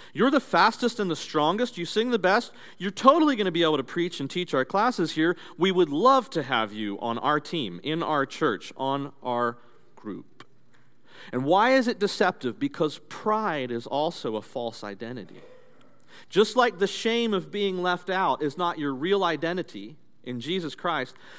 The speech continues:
the pride of being included because of what you're able to do and contribute is also a false identity. Now listen to this, church. You were all excluded at one point in your life.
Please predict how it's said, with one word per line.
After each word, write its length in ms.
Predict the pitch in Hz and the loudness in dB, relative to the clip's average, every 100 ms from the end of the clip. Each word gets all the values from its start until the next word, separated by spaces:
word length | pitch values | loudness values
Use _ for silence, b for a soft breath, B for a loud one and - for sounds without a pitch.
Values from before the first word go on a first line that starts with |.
| B | B
the 120 | 151 | -4
pride 440 | - 214 240 262 | 2 4 6 4
of 100 | 226 | 2
being 240 | 180 202 190 | 2 -2 0
included 480 | 160 - 233 208 156 | -2 -2 0 0 -4
because 300 | 175 190 170 | -2 0 0
of 80 | |
what 220 | 160 185 170 | 2 0 2
you're 160 | 180 | -2
able 240 | 185 180 170 | 0 -2 -2
to 160 | - | -6
do 320 | 139 120 208 214 | -6 -2 2 2
and 100 | 175 | 2
contribute 600 | 165 - 226 208 170 165 | -4 -2 -2 0 0 0
is 160 | 170 | -2
also 520 | 165 208 269 - 143 | 0 0 0 -2 -2
a 80 | 135 | -2
false 340 | - 156 143 143 | -2 -2 -2 -4
identity. 520 | 139 180 214 98 76 - - b b b | -4 -4 -6 -8 -14 -20 -20 b b b
Now 140 | 127 135 | -8 0
listen 260 | 190 208 | 0 0
to 80 | 247 | 0
this, 200 | 214 - | 0 -2
church. 440 | - 151 82 - - - - - - - - b b b | -4 -6 -6 -10 -20 -20 -20 -20 -20 -20 -20 b b b
You 180 | 127 185 | 0 4
were 180 | 196 | 6
all 300 | 196 202 269 | 6 4 4
excluded 680 | 240 - - - 233 220 165 | 2 -2 -6 -2 2 2 2
at 100 | 151 | 0
one 240 | 147 147 | -2 -4
point 540 | 135 170 107 85 - - - - | -6 -8 -8 -10 -16 -20 -20 -16
in 140 | 113 110 | -10 -8
your 100 | 107 | -6
life. 260 | 85 78 | -8 -12